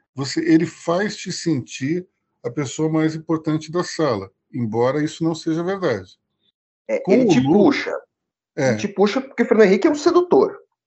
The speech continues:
Speaker 1: Sim, sim, sim. Agora, com o Lula, apesar do carisma, o Lula faz questão de pontuar sempre que ele é a pessoa mais importante da sala.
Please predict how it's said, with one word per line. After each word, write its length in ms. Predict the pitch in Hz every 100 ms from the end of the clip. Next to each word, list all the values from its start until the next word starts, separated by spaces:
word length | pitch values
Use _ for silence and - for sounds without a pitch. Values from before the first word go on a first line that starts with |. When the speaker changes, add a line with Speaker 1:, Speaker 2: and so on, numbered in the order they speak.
| _
Speaker 1:
Sim, 300 | - - 185
sim, 240 | 220 - 160
sim. 320 | - 123 107
Agora, 280 | 123 139 180
com 180 | - 220
o 180 | 208 143
Lula, 580 | 127 180 151 117 107 _ _ _ _ _
apesar 640 | 131 - 151 131 110 165 214
do 140 | 208
carisma, 720 | 220 135 110 143 147 113 107 -
o 140 | 127
Lula 280 | 127 156 208
faz 240 | 208 165 -
questão 420 | 135 - 147 160
de 120 | 139
pontuar 500 | 123 143 127 135 127
sempre 720 | - - 147 175 180 117 107 - _ _ _ _ _
que 320 | - 110 107
ele 300 | 120 156 185
é 40 |
a 40 | 190
pessoa 360 | 190 160 170
mais 220 | 165 160 151
importante 460 | 151 151 147 123
da 120 | 139
sala. 380 | 156 - 101 90